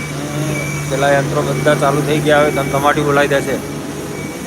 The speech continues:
એ આ માટી જો એ હટાવી દઈએ ચકચકાય.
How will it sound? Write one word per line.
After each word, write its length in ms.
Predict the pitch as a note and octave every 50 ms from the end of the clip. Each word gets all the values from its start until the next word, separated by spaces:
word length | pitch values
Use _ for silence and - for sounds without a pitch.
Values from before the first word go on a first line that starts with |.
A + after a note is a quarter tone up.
| - C#3
એ 200 | C3+ C#3+ D3 D3
આ 120 | D3 C#3+ C#3
માટી 300 | C#3 C#3 C#3 C#3 D3 C#3+
જો 120 | C#3+ C#3 C#3 C#3 C3
એ 160 | B2+ C3 C#3 C#3 C#3+ C#3+ C#3+
હટાવી 300 | B2+ - C3+ C3+ C3+ C3+
દઈએ 240 | - B2+ A#2+ B2 A#2 - - - - - - - - - - - -
ચકચકાય. 480 | C3 - - - - B2+ C3 B2+ A#2+